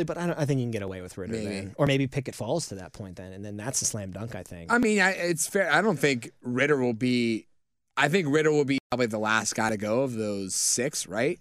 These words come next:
Speaker 1: Yeah.
Speaker 2: But
Speaker 1: Or Strong.
Speaker 2: Strong, sorry. Strong will be last. But I bet you, you could, you could maybe make the argument that Willis or Howe is still there early in the second.
Speaker 1: I could see
Speaker 2: And
Speaker 1: Howe
Speaker 2: I
Speaker 1: for
Speaker 2: would,
Speaker 1: sure.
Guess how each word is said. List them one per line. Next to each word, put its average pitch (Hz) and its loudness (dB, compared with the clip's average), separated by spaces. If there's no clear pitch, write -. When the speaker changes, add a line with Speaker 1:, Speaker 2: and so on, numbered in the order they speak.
Speaker 1:
Yeah. 110 0
Speaker 2:
But 135 4
Speaker 1:
Or 151 6
Strong. 104 -6
Speaker 2:
Strong, 147 2
sorry. 117 2
Strong 139 2
will 127 2
be 110 0
last. 101 -4
But 123 2
I 131 6
bet 208 2
you, 147 2
you 139 -4
could, 127 -4
you 175 -2
could 143 -2
maybe 156 2
make 143 2
the 131 2
argument 123 2
that 107 0
Willis 117 -2
or 104 -4
Howe 113 0
is - -4
still 104 -2
there 104 -4
early 113 -2
in 98 -10
the 92 -10
second. 90 -6
Speaker 1:
I 135 2
could 175 2
see 135 -2
Speaker 2:
And 117 -4
Speaker 1:
Howe 117 4
Speaker 2:
I - 10
Speaker 1:
for 139 8
Speaker 2:
would, 117 -2
Speaker 1:
sure. 107 -4